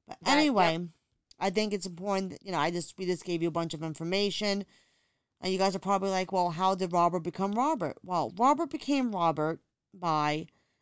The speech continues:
Speaker 1: it is believed that his evil origin began when a servant gave him to Eu-, gave him to Eugene.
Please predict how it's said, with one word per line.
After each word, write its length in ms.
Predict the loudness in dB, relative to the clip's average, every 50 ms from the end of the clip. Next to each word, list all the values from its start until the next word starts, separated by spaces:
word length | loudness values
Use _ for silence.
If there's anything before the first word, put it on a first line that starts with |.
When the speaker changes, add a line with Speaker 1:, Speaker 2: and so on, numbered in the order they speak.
| _ _
Speaker 1:
it 60 | -4
is 80 | -4 -4
believed 440 | -4 -4 0 2 2 2 0 0 0
that 380 | 2 2 4 2 2 0 -2 -6 _ _ _ _ _ _ _ _ _ _ _ _ _ _
his 180 | -18 -16 -16 -10
evil 260 | -2 -2 0 2 2
origin 480 | 0 2 2 2 2 2 0 0 -2 -2
began 460 | -2 -2 -2 -2 0 0 0 -2 -2
when 160 | -2 -2 -2
a 80 | -2 -2
servant 520 | -2 0 2 4 4 4 4 0 -4 -4
gave 200 | -4 -4 -2 -2
him 140 | -2 -4 -4
to 120 | -4 -2
Eu-, 200 | -2 0 0 -2 -2 -6 _ _ _
gave 240 | -4 -2 -2 -2 -2
him 100 | -4 -4
to 120 | -2 -2 0
Eugene. 640 | 0 0 0 -2 -2 -4 -2 -2 -4 -6 -8 -10